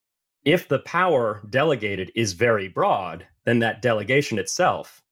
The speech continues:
is unconstitutional, irrespective of whether it's ambiguous text or, you know, very clear text. And I think that's the case with the Bank Secrecy Act. And we, we spend sixty pages going through statutory canons of construction and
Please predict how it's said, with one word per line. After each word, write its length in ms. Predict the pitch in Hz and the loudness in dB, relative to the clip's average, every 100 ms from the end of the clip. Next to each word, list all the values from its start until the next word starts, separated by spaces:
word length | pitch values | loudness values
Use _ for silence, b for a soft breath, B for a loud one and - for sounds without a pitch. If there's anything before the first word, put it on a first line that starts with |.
| _ - | _ -2
is 140 | 104 | 0
unconstitutional, 840 | 98 92 90 - - 90 82 76 - | 0 -2 -6 -6 -4 -4 -6 -12 -2
irrespective 600 | 165 156 131 139 135 101 | 2 2 0 -2 -2 -4
of 100 | 101 | -2
whether 280 | 95 92 90 | 0 0 -2
it's 160 | 85 | -2
ambiguous 640 | 104 92 87 104 98 90 - | -4 -4 -2 -4 -2 -4 -2
text 460 | 98 90 - - - | -2 -2 -4 -8 -4
or, 380 | 107 95 87 - _ _ _ _ _ _ _ - | 0 2 0 -6 _ _ _ _ _ _ _ -4
you 80 | |
know, 140 | 101 82 | -2 -2
very 280 | 90 95 98 | 0 0 2
clear 240 | 147 151 | 2 2
text. 420 | - - - - | 0 -10 -10 -8
And 180 | - 104 | -4 -2
I 40 | |
think 220 | 104 127 101 | 0 -2 0
that's 280 | 127 123 | -4 -2
the 100 | - | -4
case 260 | 104 107 101 | -2 -2 -2
with 100 | 101 | -6
the 80 | 95 | -4
Bank 200 | 87 87 | -4 -2
Secrecy 400 | 107 95 - 85 | -6 -6 -8 -8
Act. 180 | 85 - | -8 -8
And 80 | |
we, 120 | 87 - b b b _ | -10 -10 b b b _
we 80 | 180 | 2
spend 240 | 202 160 | 2 2
sixty 300 | 170 160 139 | 0 -2 -4
pages 420 | 127 139 127 117 | 2 2 2 -2
going 220 | 104 117 107 | 0 0 0
through 140 | 110 | -4
statutory 600 | - 110 110 - 110 101 | -2 -2 -2 -2 -2 -2
canons 400 | - 123 104 101 | -2 0 0 -2
of 120 | 104 | -4
construction 680 | 110 101 156 135 - 123 117 | -6 -2 -2 -2 -2 0 2
and 200 | 110 | 0